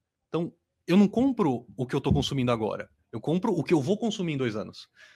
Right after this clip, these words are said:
Porque eu não vou comprar no meio do caminho. Então, se eu vou comprar storage, hoje eu consumo dez teras, eu vou comprar cinquenta, porque eu tô pensando que a empresa vai crescer. Só que, cara, você vai passar anos com uma puta de uma área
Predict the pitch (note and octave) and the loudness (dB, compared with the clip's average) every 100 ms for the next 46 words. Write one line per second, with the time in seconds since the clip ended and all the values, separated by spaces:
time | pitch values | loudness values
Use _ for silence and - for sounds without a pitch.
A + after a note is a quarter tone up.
0 | _ _ G3 - C3 F3 A3 A#3 E3+ C3 | _ _ 2 4 4 6 6 6 6 6
1 | A#2 A2+ A2+ A#2 G2 F#2+ D3+ E3+ F#3+ F#3 | 6 0 0 -2 -2 -4 -2 0 2 4
2 | E3 - A#2+ G2+ A2 A#2+ D3 D#3 - D#3 | 4 6 4 4 -2 -2 -2 -4 -4 -4
3 | A#2+ B2+ C#3+ - D3 G#2 F#2+ - - - | 0 2 2 4 4 4 0 -8 -18 -20
4 | - _ _ A2 B2 C#3 C3 D3 - - | -20 _ _ -8 -6 -4 2 2 2 0
5 | A#3+ A#3 F#3+ G3+ G3 G2+ B2 B2+ C3 D3 | 0 4 4 4 2 -4 -4 -2 -2 0
6 | D3+ B2+ E3 E3+ D3 C3 C3 C3+ - D3 | 0 2 0 0 0 0 2 2 2 -2
7 | - A2 - D#3 G3 - G3 A3+ D3+ - | -2 -8 -6 -6 -6 2 2 4 2 -2
8 | - G3 G#3 - A3+ G3+ G#3 B2+ - - | -4 -2 0 2 4 4 4 2 -4 -14
9 | _ _ _ _ _ _ _ G#3 A#3+ B3 | _ _ _ _ _ _ _ 0 6 6
10 | A#3+ - _ _ B3+ B3+ C4+ B3 A#3+ G#3+ | 4 -2 _ _ -2 2 2 4 6 8
11 | G3+ G#3 F#3+ B2 | 8 8 6 4